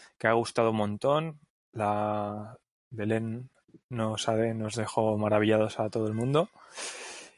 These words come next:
Y nos pone, por ejemplo, Gonzalo, Gonzalo Nández, "Muy, muy buen capítulo y, y una temporada que está quedando insuperable.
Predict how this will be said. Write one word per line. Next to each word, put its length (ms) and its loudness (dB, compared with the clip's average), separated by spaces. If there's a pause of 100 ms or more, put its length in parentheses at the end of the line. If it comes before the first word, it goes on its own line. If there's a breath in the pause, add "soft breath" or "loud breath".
Y 920 6
nos 100 -4
pone, 240 0
por 140 0
ejemplo, 260 0
Gonzalo, 640 2 (240 loud breath)
Gonzalo 340 -4
Nández, 440 2 (480 loud breath)
"Muy, 680 6
muy 200 -2
buen 160 0
capítulo 720 4
y, 200 -4
y 120 -4
una 100 4
temporada 420 4
que 60 0
está 180 0
quedando 300 2
insuperable. 680 2